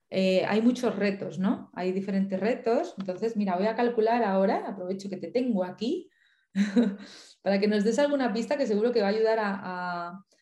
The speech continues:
a otras personas también. Voy a sacar el, eh, a ver, eh, aquí está.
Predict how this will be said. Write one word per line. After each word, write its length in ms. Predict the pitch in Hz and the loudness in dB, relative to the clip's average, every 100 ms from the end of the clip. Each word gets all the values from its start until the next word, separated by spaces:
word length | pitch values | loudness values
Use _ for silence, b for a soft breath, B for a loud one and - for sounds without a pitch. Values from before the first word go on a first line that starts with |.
| _ - | _ -4
a 80 | 196 | 0
otras 280 | 196 233 | 0 0
personas 500 | - 214 220 214 226 | -2 -2 -2 -2 -4
también. 600 | - 190 190 226 381 - - | -4 0 4 4 0 -8 -4
Voy 140 | 196 | -2
a 80 | 196 | 0
sacar 440 | 202 196 196 190 | -2 -2 0 2
el, 840 | 190 190 185 185 185 185 185 185 196 196 _ _ _ _ _ _ | 2 0 0 0 0 -2 -2 -6 -8 -14 _ _ _ _ _ _
eh, 140 | - | -12
a 200 | 226 180 175 | -10 -12 -8
ver, 1000 | 214 240 247 254 254 254 254 254 254 _ _ _ _ _ _ _ | -6 -4 -4 -4 -6 -8 -8 -10 -14 _ _ _ _ _ _ _
eh, 520 | 190 185 180 180 175 170 | -14 -12 -12 -14 -16 -18
aquí 160 | 147 | -16
está. 520 | 147 - 226 311 349 | -18 -8 -6 -4 -8